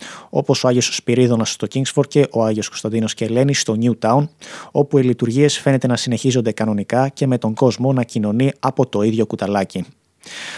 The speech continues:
Αυτό φαίνεται να παραβιάζει τις οδηγίες που έχουν δώσει οι αρχές, αλλά οι ιερείς υποστηρίζουν πως δεν μπορεί να αρρωστήσει κάποιος που λαμβάνει τη Θεία Κοινωνία. Περισσότερα και για αυτό το θέμα στη συνέχεια της εκπομπής μας.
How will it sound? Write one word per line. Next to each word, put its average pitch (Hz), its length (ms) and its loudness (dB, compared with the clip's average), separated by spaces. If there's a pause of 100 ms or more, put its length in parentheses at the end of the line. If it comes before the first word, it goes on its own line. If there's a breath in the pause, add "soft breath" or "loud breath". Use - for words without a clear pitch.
(140 loud breath)
Αυτό 147 320 -2
φαίνεται 147 320 -2
να 143 80 0
παραβιάζει 131 500 2
τις - 160 -4
οδηγίες 123 420 2
που 110 80 0
έχουν 104 180 -4
δώσει 107 240 -2
οι - 20 0
αρχές, 131 360 0 (380 loud breath)
αλλά 160 280 2
οι 143 180 -2
ιερείς 139 400 4
υποστηρίζουν 131 640 0
πως - 300 -4
δεν 135 280 2
μπορεί 110 240 2
να 107 80 0
αρρωστήσει 101 460 -4
κάποιος 127 400 -2
που 127 120 0
λαμβάνει 113 480 0
τη 135 340 -4
Θεία 104 260 -4
Κοινωνία. 104 500 -4 (720 loud breath)
Περισσότερα 117 460 -2
και 135 120 -2
για 120 100 2
αυτό 113 180 -2
το 113 120 -4
θέμα 131 300 -2
στη 139 160 -4
συνέχεια 110 520 -4
της - 220 -4
εκπομπής 98 520 -6
μας. 95 300 -4